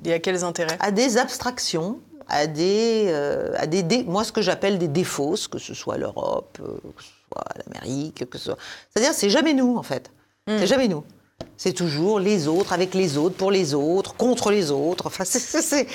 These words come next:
Speaker 2: c'est une vision, euh, complètement dogmatique et idéologique du monde qui ne peut produire que de l'inefficacité. Ça ne peut produire que de l'impuissance.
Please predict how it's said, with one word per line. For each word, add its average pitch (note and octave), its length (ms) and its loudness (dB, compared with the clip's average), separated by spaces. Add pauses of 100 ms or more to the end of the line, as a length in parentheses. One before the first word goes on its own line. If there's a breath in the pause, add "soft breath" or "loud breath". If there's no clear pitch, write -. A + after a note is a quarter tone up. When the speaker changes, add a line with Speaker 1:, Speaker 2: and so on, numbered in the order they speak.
(280 loud breath)
Speaker 2:
c'est B3+ 260 0
une C4 160 4
vision, B3+ 760 4
euh, F3+ 160 2 (160)
complètement C4 600 2
dogmatique G#3+ 640 2
et G#3 120 2
idéologique G3 560 2
du G#3+ 120 4
monde A3 340 2 (260 loud breath)
qui C4 200 2
ne A3+ 80 4
peut A3+ 280 -2 (840)
produire B3 580 2 (260)
que F4+ 120 2 (360)
de E3 120 2
l'inefficacité. B3 1040 -2 (640 soft breath)
Ça F3 200 0
ne E3+ 100 2
peut D4 220 0
produire C4 500 2 (100)
que G4 220 4
de B3 80 4
l'impuissance. D4 800 0